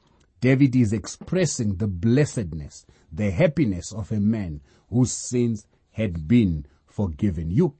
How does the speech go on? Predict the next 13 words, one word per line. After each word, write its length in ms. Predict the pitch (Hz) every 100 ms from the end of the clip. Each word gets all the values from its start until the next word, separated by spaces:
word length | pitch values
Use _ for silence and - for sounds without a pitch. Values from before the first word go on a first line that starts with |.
| -
can 380 | - 247 240
be 260 | 139 127 131
a 80 | 120
blessed 680 | 98 87 104 117 - 117 78
man, 260 | 92 98 98
my 200 | 92 87
friend. 540 | - 101 85 67 73 _ - _ _ _ _ -
The 80 |
secret 560 | 107 - 143 139 123 - -
is, 400 | 101 69 - - _ _ _ _
have 320 | _ 117 107 101
your 180 | 120
sin 640 | 113 - - 135 101 92